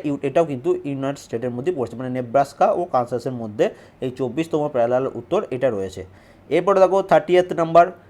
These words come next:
একচল্লিশতম প্যারালাল উত্তর, এটা কি হচ্ছে?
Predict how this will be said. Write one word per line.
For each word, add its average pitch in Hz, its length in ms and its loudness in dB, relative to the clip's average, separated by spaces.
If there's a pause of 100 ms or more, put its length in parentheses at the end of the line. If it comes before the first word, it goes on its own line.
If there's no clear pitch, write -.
(760)
একচল্লিশতম 202 800 2
প্যারালাল 180 420 10
উত্তর, 180 340 2 (120)
এটা 151 160 -2
কি 165 160 -2
হচ্ছে? 170 420 0